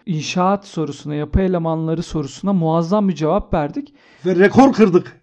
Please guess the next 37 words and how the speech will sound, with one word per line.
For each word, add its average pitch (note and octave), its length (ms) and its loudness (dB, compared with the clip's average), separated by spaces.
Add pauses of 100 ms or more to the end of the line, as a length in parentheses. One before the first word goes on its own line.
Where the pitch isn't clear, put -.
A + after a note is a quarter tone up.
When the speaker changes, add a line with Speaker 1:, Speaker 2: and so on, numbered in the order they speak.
(100)
Speaker 1:
Ve F#3+ 200 6
rekor A3 440 6
kırdık G3+ 440 0
yani. D#3+ 220 2
<laughs> D3+ 60 2
Hakikaten G3+ 600 0
kaç, - 380 -4
ne F#3 120 -2
kadar G#3 260 2
oldu? F#3 280 -2 (140)
Speaker 2:
Bir C4 200 6
saate A3+ 360 4
yaklaştı. G#3 400 6
Speaker 1:
Onlarca G#3+ 380 6
kelime G#3+ 400 0
söyledik. G#3 520 -2 (460)
Ee, E3 260 6 (120)
bu A#3+ 260 4
zaten G#3 520 0
bizim G#3 260 -4 (240)
aynı G3 260 0
zamanda F3 480 -4
birinci G3+ 220 2
Speaker 2:
Sezon G3+ 260 4
Speaker 1:
sezonumuzda D#3+ 440 2
Speaker 2:
finalimiz. - 80 -8
Speaker 1:
finali. C#3+ 460 0 (400)
S-, - 240 -18
peki G#3 260 2
şöyle, B3+ 360 4
son A3+ 320 0
kapatmadan F#3+ 680 -4
önce F3+ 280 -2
sen G#3+ 380 -4
bu G#3 300 -8
podcast F#3 500 -6
hakkında D3+ 560 -8